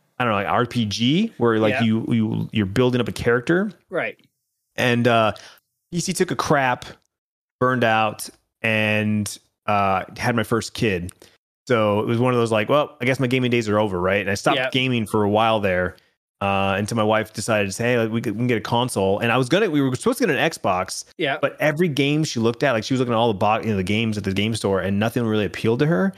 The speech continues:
Speaker 2: Oh, no
Speaker 1: She
Speaker 2: way.
Speaker 1: kept
Speaker 2: Your
Speaker 1: going
Speaker 2: wi-,
Speaker 1: back to
Speaker 2: wife was a gamer too?
Speaker 1: Well, she, like, played Nintendo. Like, that was her
Speaker 2: Yeah.
Speaker 1: thing, right? She played
Speaker 2: Oh,
Speaker 1: Nintendo.
Speaker 2: cool.
Speaker 1: But the thing was, is, like, that's the problem, is she was looking at all the,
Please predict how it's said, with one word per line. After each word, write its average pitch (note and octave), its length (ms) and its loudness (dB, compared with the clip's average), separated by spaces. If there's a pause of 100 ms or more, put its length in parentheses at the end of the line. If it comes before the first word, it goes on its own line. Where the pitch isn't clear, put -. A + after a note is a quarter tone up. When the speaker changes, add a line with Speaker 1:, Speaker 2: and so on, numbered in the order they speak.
(220)
Speaker 2:
Oh, G3+ 200 -8
no G#3+ 100 -2
Speaker 1:
She G#3 60 0
Speaker 2:
way. G3+ 40 -2
Speaker 1:
kept - 120 2
Speaker 2:
Your - 80 2
Speaker 1:
going B2+ 60 2
Speaker 2:
wi-, A#2+ 120 2
Speaker 1:
back - 60 -12
to D#3 60 -2
Speaker 2:
wife E3 260 -2
was F#3+ 120 -4
a - 20 -12
gamer G3 340 -6
too? A3+ 360 -4 (800)
Speaker 1:
Well, G3+ 240 4
she, A#3+ 200 -2
like, A#3+ 180 2
played B3 180 2
Nintendo. F3+ 420 0
Like, A2+ 140 2
that D3 80 4
was D#3+ 100 2
her E3 60 4
Speaker 2:
Yeah. D3 80 2
Speaker 1:
thing, C#3+ 160 2
right? A2+ 160 2
She B2+ 60 -10
played D3 160 0
Speaker 2:
Oh, - 40 -2
Speaker 1:
Nintendo. A2+ 320 0
Speaker 2:
cool. F4+ 200 -6
Speaker 1:
But E3 80 0
the D3+ 80 2
thing F#3 180 2
was, G3 220 2
is, D3 160 2
like, C3+ 340 -2 (160)
that's D3 220 2
the C#3 80 0
problem, E3 360 2
is G#2+ 220 -4
she - 240 -6
was C3+ 100 2
looking D#3 160 0
at D3+ 40 2
all C3+ 100 2
the, A#2 120 0